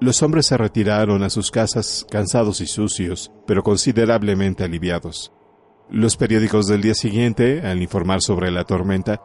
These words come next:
concedieron escasa importancia a estos incidentes. Parece ser que el último relámpago y la explosión ensordecedora que le siguió habían sido aún más tremendos por el este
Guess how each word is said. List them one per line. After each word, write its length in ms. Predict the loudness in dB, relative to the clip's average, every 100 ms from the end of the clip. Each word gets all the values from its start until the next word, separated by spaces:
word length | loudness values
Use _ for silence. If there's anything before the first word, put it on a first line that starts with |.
| -8
concedieron 640 | -4 -2 0 0 2 2 0
escasa 380 | -2 -2 0
importancia 800 | -2 -2 -4 0 0 0 0 0
a 60 | 0
estos 360 | -2 -6 -6
incidentes. 800 | -6 -4 -2 -2 -4 -6 -8 -12 _ _ _ _ _ -2
Parece 320 | 2 2 0
ser 260 | 0 0 2
que 120 | 2
el 100 | 2
último 340 | 2 0 0
relámpago 600 | 0 0 0 0 -4 -4 -4
y 20 |
la 100 | -6
explosión 500 | -6 -4 -2 0 0
ensordecedora 920 | 0 0 0 -2 -2 2 2 0 -4
que 120 | -6
le 120 | -6
siguió 460 | -6 -4 2 2 0 _ -4
habían 300 | 0 2 2
sido 360 | 2 2 2
aún 240 | 2 2 0
más 240 | -2 -4
tremendos 640 | -4 0 0 0 -2 -4 -2
por 120 | 0
el 160 | 2 2
este 400 | 0 -2 -4